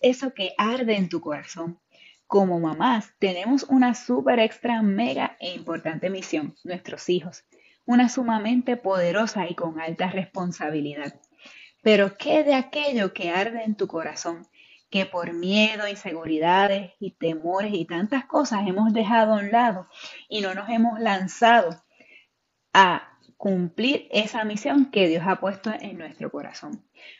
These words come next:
Por eso yo decidí hacer un cambio de dirección y lanzarme en fe e intentar cosas diferentes y nuevas. Salir de mi zona de comodidad. ¿Qué es fácil?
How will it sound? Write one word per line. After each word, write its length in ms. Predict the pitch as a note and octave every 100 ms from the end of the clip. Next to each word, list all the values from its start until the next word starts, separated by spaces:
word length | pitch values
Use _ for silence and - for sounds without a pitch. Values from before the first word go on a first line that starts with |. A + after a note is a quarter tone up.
| _
Por 200 | - E3
eso 300 | G#3 B3+ G#3+
yo 180 | F3 F3+
decidí 640 | F#3+ G3+ B3 G#3+ F#3 - -
hacer 340 | F3 - A3
un 180 | C4 B3
cambio 380 | A3 B3 B3 B3+
de 160 | A#3
dirección 480 | G#3 G3 - A#3+ A#3
y 80 | A3+
lanzarme 680 | G3 F3+ D#3+ G#3+ A#3+ C4+ C4
en 160 | A#3+
fe 320 | - F#3+ F#3+ - - _ F3+
e 80 |
intentar 500 | F3+ E3 E3 F3 G3
cosas 380 | G3+ F3+ G3+ F3+
diferentes 840 | F3 - D#3 G3+ B3 B3 B3+ - _
y 160 | - D#3+
nuevas. 540 | D3 D#3+ C#3+ - _ _
Salir 720 | - G3+ F3 E3 G#3+ D4+ - - - _ _ -
de 220 | F#3+ F3+
mi 140 | D#3+
zona 440 | E3+ G3 G3+ A#3+ A#3
de 100 | F#3+
comodidad. 680 | E3 D#3 C#3+ D3 C#3+ C#3 - _ _ _ _ - - -
¿Qué 160 | G#3+
es 140 | A#3+ -
fácil? 460 | E4+ E4+ A3+ E3